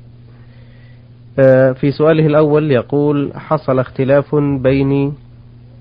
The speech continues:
وبين بعض الإخوان حول الحديث الوارد في وقوع العين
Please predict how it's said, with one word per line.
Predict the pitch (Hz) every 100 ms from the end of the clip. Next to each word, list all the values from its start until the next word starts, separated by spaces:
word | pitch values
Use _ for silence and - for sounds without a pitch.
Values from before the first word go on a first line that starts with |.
| - -
وبين | 123 135 139 120
بعض | 120 123 120
الإخوان | 123 117 127 131 143 151
حول | 135 147 139 120
الحديث | 117 - 120 139 127
الوارد | 117 117 131 135 131 139
في | 127 123
وقوع | 110 107 139 135 117
العين | 113 110 135 131 131 135